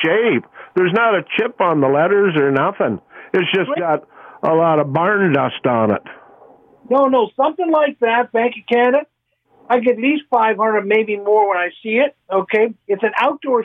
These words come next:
Speaker 2: show type of idea. It's
Speaker 1: It
Speaker 2: not
Speaker 1: was,
Speaker 2: something
Speaker 1: uh,
Speaker 2: easy to ship
Speaker 1: no, I
Speaker 2: off.
Speaker 1: believe it was on the outdoor of the bank
Speaker 2: Yeah.
Speaker 1: right here in Dunnville.
Speaker 2: Yeah.
Speaker 1: And
Speaker 2: Okay.
Speaker 1: that's, I'm sixty-nine years old, and I,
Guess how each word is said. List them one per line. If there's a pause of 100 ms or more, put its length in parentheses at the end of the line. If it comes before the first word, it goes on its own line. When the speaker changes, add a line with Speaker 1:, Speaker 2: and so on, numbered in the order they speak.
(160)
Speaker 2:
show
type
of
idea. (220)
It's
Speaker 1:
It
Speaker 2:
not
Speaker 1:
was,
Speaker 2:
something
Speaker 1:
uh,
Speaker 2:
easy
to
ship
Speaker 1:
no,
I
Speaker 2:
off.
Speaker 1:
believe
it
was
on
the
outdoor (260)
of
the
bank (420)
Speaker 2:
Yeah. (140)
Speaker 1:
right
here
in
Dunnville. (840)
Speaker 2:
Yeah.
Speaker 1:
And
Speaker 2:
Okay.
Speaker 1:
that's, (380)
I'm (140)
sixty-nine
years
old, (680)
and
I,